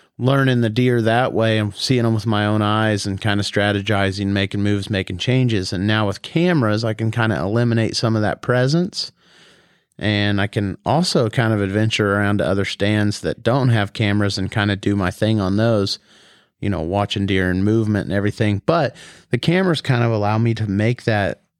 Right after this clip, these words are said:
that switch and that change. And, um, I think that this year I can put a lot more time into it and hopefully make the,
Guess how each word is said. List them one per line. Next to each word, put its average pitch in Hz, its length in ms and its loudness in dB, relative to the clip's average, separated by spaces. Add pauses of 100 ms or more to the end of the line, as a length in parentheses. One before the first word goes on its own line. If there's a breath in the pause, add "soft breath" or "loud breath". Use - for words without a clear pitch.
that 107 240 -2
switch 135 720 0
and 107 120 0
that 104 180 -2
change. 131 680 2 (520 loud breath)
And, 107 520 2
um, 95 420 -2 (1300)
I 123 100 2
think 127 420 0
that - 240 -2
this 135 300 2
year 123 180 2
I 113 60 2
can 110 180 0
put 123 140 0
a 113 60 0
lot 113 180 0
more 110 160 0
time 127 440 2
into 110 360 2
it 110 180 -2 (520 loud breath)
and 98 480 0 (1300)
hopefully 113 840 0 (600)
make 107 340 0
the, 101 400 0